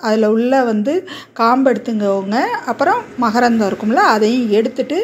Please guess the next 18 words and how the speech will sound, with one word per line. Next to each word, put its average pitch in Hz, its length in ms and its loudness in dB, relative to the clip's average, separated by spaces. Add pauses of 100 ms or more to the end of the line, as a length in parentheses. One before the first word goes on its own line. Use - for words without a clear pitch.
(380)
நல்லா 226 300 4
அலசிடுங்க 233 600 0
பூவை. 214 280 -2 (160)
அலசிட்டு 254 640 -4 (440)
ஒரு 240 220 0
டம்ளர் 262 440 2
தண்ணிக்கு 233 420 -2
வந்து 233 240 -2 (180)
அஞ்சு 233 260 0
பூவை 240 280 0
போட்டுக்கோங்க. 214 540 -4 (140)
போட்டு 226 340 -2
நல்லா 220 480 2
கொதிக்க 226 360 -2
விடுங்க. 190 360 -2
அப்பதான் 226 320 -2
வந்து 262 260 0
அதோட 202 280 0